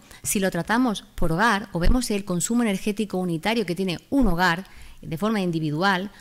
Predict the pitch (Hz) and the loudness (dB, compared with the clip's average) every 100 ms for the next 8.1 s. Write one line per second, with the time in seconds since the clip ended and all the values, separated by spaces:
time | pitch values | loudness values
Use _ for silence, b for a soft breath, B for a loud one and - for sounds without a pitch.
0 | B 180 190 208 262 269 262 269 262 190 | B -4 -2 0 0 0 2 2 2 2
1 | 226 277 262 220 202 185 196 233 - - | 2 2 2 0 -2 0 0 -2 -2 -2
2 | 214 - 302 202 247 B B B - 190 | -2 2 4 4 0 B B B 0 2
3 | 180 160 196 247 220 214 175 165 156 156 | 2 2 2 2 2 -2 -4 -4 -2 0
4 | - 262 180 156 - 156 151 - 247 240 | 2 4 2 -2 -6 -6 -6 -4 -2 -2
5 | 180 170 190 - 180 233 254 170 160 160 | -4 -6 -8 -4 0 2 2 2 2 2
6 | 180 302 - 151 - - 165 160 165 180 | 2 2 0 -6 -12 -10 -8 -4 -4 -4
7 | 175 180 165 160 156 151 147 147 143 - | -4 -4 -2 -2 -2 -4 -6 -10 -12 -16